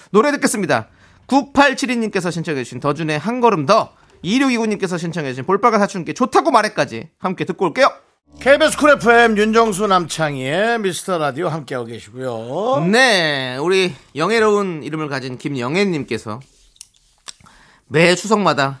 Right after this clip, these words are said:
Speaker 1: 예전 명절 에피소드가 생각납니다. 이십오 년 전 얘기예요.
Speaker 2: 음.
Speaker 1: 명절 선물 중에서 제일 때깔 안 나는 생선 선물 세트를, 아, 생선 선물 세트를 남편이 친정에 가져가자고 하더라고요.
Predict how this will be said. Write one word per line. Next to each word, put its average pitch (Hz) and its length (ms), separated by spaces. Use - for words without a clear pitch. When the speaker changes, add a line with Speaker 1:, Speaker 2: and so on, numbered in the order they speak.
Speaker 1:
예전 139 280
명절 143 540
에피소드가 127 460
생각납니다. 110 680
이십오 143 340
년 160 140
전 143 160
얘기예요. 104 540
Speaker 2:
음. 113 380
Speaker 1:
명절 170 320
선물 214 260
중에서 165 320
제일 156 320
때깔 185 240
안 127 160
나는 131 200
생선 214 480
선물 185 300
세트를, 165 520
아, 104 240
생선 202 240
선물 170 260
세트를 131 520
남편이 160 420
친정에 196 380
가져가자고 127 540
하더라고요. 110 560